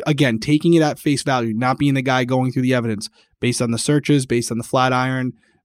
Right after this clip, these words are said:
based on the fact that, um, multiple people would say later that they saw Laci, you know, all these different things, right? It, it,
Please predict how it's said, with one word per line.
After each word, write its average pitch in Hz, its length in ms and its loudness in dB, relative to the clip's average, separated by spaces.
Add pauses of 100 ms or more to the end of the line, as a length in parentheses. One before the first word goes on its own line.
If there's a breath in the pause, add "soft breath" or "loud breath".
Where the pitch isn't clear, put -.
based 131 260 0
on 127 100 2
the 123 60 0
fact 127 360 0
that, 117 320 0 (500)
um, 110 540 0 (800)
multiple 123 500 -2
people 143 460 2
would 117 120 0
say 127 340 0
later 127 300 0
that 113 140 -4
they - 140 -12
saw 135 320 0
Laci, 135 420 -2
you 151 120 2
know, - 40 -4
all 156 180 0
these 156 200 6
different 139 320 -2
things, 127 280 0
right? 127 160 0
It, 135 320 -2
it, - 220 -6